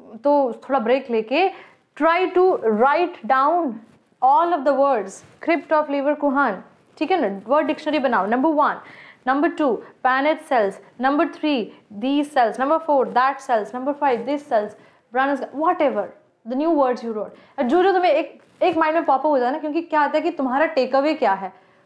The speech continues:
तो तुम्हारे माइंड में पॉपअप हो रहा है, उसको लिख लो उसके आगे। मैं कहती हूँ दुनिया की कोई ताकत तुम्हें इसको भुला ही नहीं सकती है, फिर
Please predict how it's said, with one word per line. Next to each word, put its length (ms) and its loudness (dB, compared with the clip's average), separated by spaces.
तो 60 -14
तुम्हारे 260 0
माइंड 200 0
में 100 0
पॉपअप 400 0
हो 100 4
रहा 100 4
है, 80 2
उसको 200 -4
लिख 320 -2
लो 60 -12
उसके 220 -16
आगे। 260 -16
मैं 220 2
कहती 240 0
हूँ 120 0
दुनिया 280 0
की 120 -6
कोई 240 0
ताकत 340 0
तुम्हें 200 -2
इसको 220 -2
भुला 540 0
ही 200 0
नहीं 200 0
सकती 360 -12
है, 140 -14
फिर 200 -18